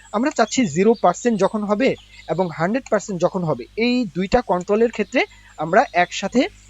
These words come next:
কি চাচ্ছি, যে উইডথ থাকবে জিরো, তাই না? মানে এই বিষয়টা, মানে after না before,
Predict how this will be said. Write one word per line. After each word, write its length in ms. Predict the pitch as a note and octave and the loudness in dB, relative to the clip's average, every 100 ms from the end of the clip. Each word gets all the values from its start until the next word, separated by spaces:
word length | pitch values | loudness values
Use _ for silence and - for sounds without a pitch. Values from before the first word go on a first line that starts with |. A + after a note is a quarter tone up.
| - | -10
কি 100 | B3+ | -6
চাচ্ছি, 340 | A3+ D3 - A#2+ - | -2 -2 -2 -14 -8
যে 80 | D#3 | -2
উইডথ 360 | D#3+ G3+ - G3+ | 2 0 0 0
থাকবে 280 | F#3+ A3+ G4+ - - C#4+ | 2 2 0 -10 -20 -8
জিরো, 180 | C#3 B2+ - _ | -2 -2 -2 _
তাই 120 | A3 C4 | -2 0
না? 120 | G3 - - - | -2 -10 -20 -6
মানে 140 | F3+ G#3+ - | -4 -4 0
এই 180 | G#3 G#3 | 0 2
বিষয়টা, 460 | F3+ G3+ E3 - - - | 2 2 2 -2 -10 -8
মানে 120 | D#3 - | -6 -4
after 240 | D#3+ - B2 | -2 0 0
না 120 | C#3+ | 0
before, 300 | D#3+ - | -4 -4